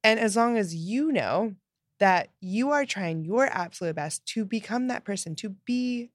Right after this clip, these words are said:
that future version of yourself, then truly you are not an imposter, in your own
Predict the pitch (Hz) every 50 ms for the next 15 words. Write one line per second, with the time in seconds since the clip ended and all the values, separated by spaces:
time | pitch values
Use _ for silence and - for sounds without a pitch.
0 | _ _ 208 208 - _ - - - 233 233 - - 247 240 202 180 190 208 220
1 | 220 247 240 214 165 156 160 156 - 143 95 - 156 - _ _ _ _ _ _
2 | _ _ _ _ _ _ - 208 214 214 196 - - - 269 294 240 156 107 98
3 | 104 - 156 - _ _ _ _ _ _ _ _ 170 170 226 269 294 285 277 -
4 | 208 202 196 185 180 170 175 190 220 - - - - - _ _ _ _ _ _
5 | - 214 220 220 220 208 202 - - 247 240 - - - 147 143 139 143 - _
6 | _ _ _ _ _ _ _ _ _ _ _ - 190 185 185 180 180 175 180 -
7 | - 170 156 151 147 156 156 151